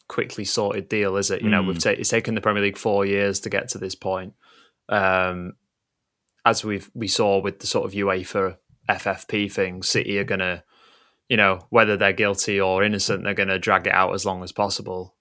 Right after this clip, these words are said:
Speaker 1: Um, and it's gonna be a very expensive court battle on both sides. Um, and, you know, so we're not gonna get any outcome like this year or next year, I, I wouldn't have thought.
Speaker 2: Mm.
Speaker 1: So I don't know if,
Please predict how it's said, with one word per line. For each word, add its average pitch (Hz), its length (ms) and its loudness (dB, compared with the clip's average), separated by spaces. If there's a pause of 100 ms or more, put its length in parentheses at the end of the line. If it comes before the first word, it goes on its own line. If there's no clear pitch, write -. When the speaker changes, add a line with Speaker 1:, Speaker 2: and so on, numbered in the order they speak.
Speaker 1:
Um, 87 840 -2
and 95 180 4
it's - 220 -2
gonna 104 200 0
be 92 100 2
a - 20 0
very 95 240 2
expensive - 480 -4
court 95 300 -2
battle 87 480 0 (120)
on 90 140 -4
both 95 240 0
sides. 87 640 -4 (420)
Um, 87 680 -2 (720)
and, 101 160 -2
you 104 80 2
know, 92 140 2
so 107 160 0
we're 101 60 2
not 104 140 4
gonna 101 160 4
get 101 160 4
any 98 120 2
outcome 95 440 2
like 90 200 -2
this 98 220 -2
year 95 200 0
or 90 100 -2
next 101 300 -2
year, 90 160 -2
I, 85 120 -2 (180)
I 98 40 -4
wouldn't 92 200 -8
have 104 100 -14
thought. 95 320 0
Speaker 2:
Mm. 95 300 -2 (200)
Speaker 1:
So 117 160 6
I 110 80 8
don't 117 180 6
know 113 220 8
if, 117 280 4